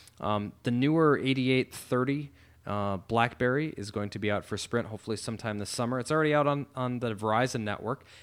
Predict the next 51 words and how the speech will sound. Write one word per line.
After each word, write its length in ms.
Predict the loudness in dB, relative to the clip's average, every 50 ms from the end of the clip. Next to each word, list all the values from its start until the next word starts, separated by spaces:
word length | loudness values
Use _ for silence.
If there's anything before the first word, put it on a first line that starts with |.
| -8 -4
has 160 | -2 -2 -2
a 40 | 2
built-in 360 | 2 2 2 2 2 0 0
M 100 | 0 -2
P 160 | -2 -4 -6
three 240 | -4 -2 -2 -2 -2
player. 380 | -2 0 0 2 2 2 0 -4 -8 -12 -12 -14 -20 -20 -20 -14 -6
And, 380 | -2 0 2 2 2 0 0 2
uh, 420 | 2 4 4 4 4 4 2 2 0 -4 -6
you 80 | -4 -2
know, 180 | -2 -2 -2 2 6
but 80 | 6
I 60 | 8
haven't 220 | 8 8 8 6 6
had 120 | 4 4
any 100 | 2 2
time 180 | 0 -2 -2 -2
to 60 | -4
play 220 | -2 0 2 2
with 160 | 2 2 0 -2
that. 260 | -4 -4 -4 -4 -6
I, 140 | -6 -6 -6
I 300 | -4 -4 -4 -4 -4 -4 -8 -12 -14 -8
went 260 | -2 0 2 2 2
into 220 | 0 -2 -4 -6
the 80 | -6 -6
store, 400 | -6 -2 0 0 0 2 0 0
and 120 | -2 -4
there's 140 | -4 -4 -4
only 160 | -4 -4 -4
so 160 | -4 -4 -4
much 260 | -4 -4 -4 -6 -8 -12
you 60 | -12
can 160 | -10 -10 -8
do 180 | -6 -4 -4 -4
with 200 | -4 -6 -6 -8
it. 180 | -10 -10 -10 -10
And, 300 | -10 -8 -8 -8 -10 -12 -16 -20 -20 -20 -20 -20 -20 -16 -10
um, 320 | -8 -6 -6 -6 -6 -8 -12 _ -6
so 240 | 2 4 6 6
I, 40 | 6
I 220 | 4 2 0 -6 -4
can't 260 | -2 -2 -4 -2 -2
really 160 | -2 -4 -4
speak 320 | -4 -4 -2 -2 -2 -2
to 100 | -4 -4
that 220 | -4 -2 -4 -4 -6
too 120 | -10 -10
much. 400 | -8 -8 -8 -8 -10 -10 -10 -10 -10
Um, 260 | -8 -6 -6 -6 -6 -10 -14 -20 -20 -20 -8 2 6
but 280 | 6 6 6 4 -6